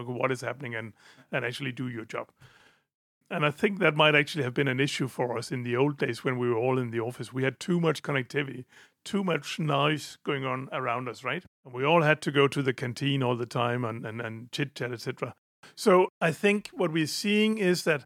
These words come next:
you need a certain level of connectivity, and the certain level of connectivity is good for your well-being. If you have too much connectivity,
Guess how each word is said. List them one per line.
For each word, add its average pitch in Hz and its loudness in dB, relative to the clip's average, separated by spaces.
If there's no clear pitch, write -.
you 165 0
need 185 4
a 156 4
certain 196 4
level 208 4
of 196 -2
connectivity, 208 0
and 160 2
the 139 0
certain 196 4
level 175 4
of 151 -2
connectivity 160 -2
is 139 -6
good 165 -2
for - -6
your 127 0
well-being. 170 0
If 165 -6
you 151 2
have 139 0
too 220 2
much 214 2
connectivity, 208 0